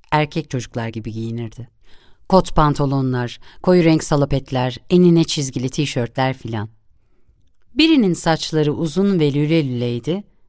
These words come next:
ötekininkiler kısacık. Biri bebekleriyle oynardı, öteki komşuların pencerelerini taşlardı.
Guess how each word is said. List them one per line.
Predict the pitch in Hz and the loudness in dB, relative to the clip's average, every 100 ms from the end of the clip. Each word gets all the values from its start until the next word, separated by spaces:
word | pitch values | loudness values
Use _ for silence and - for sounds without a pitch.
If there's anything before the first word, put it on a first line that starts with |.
| _ _ | _ _
ötekininkiler | 180 190 175 185 190 - 131 147 151 | -4 -2 -2 0 -2 -2 -2 -2 -4
kısacık. | - 131 - - - _ _ _ - - - | -8 -8 -8 -14 -20 _ _ _ -20 -12 0
Biri | 165 185 | 2 4
bebekleriyle | 175 175 170 180 190 156 | 2 2 0 0 2 2
oynardı, | 131 131 131 123 110 220 247 _ _ _ | 0 -2 -4 -4 -6 -10 -10 _ _ _
öteki | 175 170 170 180 - - | -6 -6 -2 -4 -4 -4
komşuların | 170 156 151 147 160 | -2 -2 -2 -2 -2
pencerelerini | 156 139 135 131 127 127 123 | 0 -2 -2 -2 -2 -4 -4
taşlardı. | 120 120 - 120 113 - | -6 -8 -8 -12 -12 -16